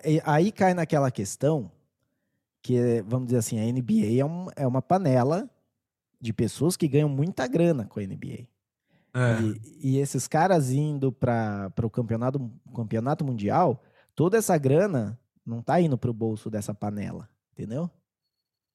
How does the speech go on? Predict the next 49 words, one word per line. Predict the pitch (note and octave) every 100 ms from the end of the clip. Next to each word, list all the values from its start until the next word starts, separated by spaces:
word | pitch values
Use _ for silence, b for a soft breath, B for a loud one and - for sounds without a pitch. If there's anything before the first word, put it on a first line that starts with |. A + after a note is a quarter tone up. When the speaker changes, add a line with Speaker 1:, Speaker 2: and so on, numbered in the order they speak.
| _ _ _ _ _ _ _ _ A#2
Speaker 2:
Ah, | A2+ B2+
é, | D3 D3
mas | C#3 B2 A#2
eu | A#2+ C#3+
não |
sei, | E3+ A3
porque | F3 -
im-, | C#3+ - F#2+ F3 D3+ - - -
imagina | C#3 C#3+ C3+ D3+ F3
Speaker 1:
A |
não | D#3+
ser |
que | D3
a |
Speaker 2:
montar | G3 C#3
um | C#3
super, | - D3+ E3 D3 C#3 B2 - _
Speaker 1:
a | - C3+
não | B2+
ser | F#3+
que | - F#3
a |
Speaker 2:
imagina | - F3
Speaker 1:
N-, | F3+
Speaker 2:
montar | E3+ E3+
um | E3+
su-, | F3 E3+ - _ _ _ -
um |
super | C3+ D#3+ D#3+ D#3+
time | C3 E3 E3 D3+
com | C#3+
LeBron | C#3 C#3 C3+ D3
James, | C3 C#3 C3+ B2
Stephen | - C#3 C#3+
Curry, | C3 C#3 C#3 B2+ A#2 A2+
Kevin | C#3+ C#3 C#3
Durant. | C3 C3+ C#3 A#2 A#2 _ _ _ _ _ _ -
Que | D3
Speaker 1:
Então, | C#3+ D3+
Speaker 2:
marca | -
não | F3
vai | E3+ E3
querer | E3 D3+
tá | D#3 D3+
associada | - D3 C#3+ C#3+ C#3
a |
essa | C#3 C3 C3+
equipe, | C3+ D3+ D3
velho? | A2 G#2+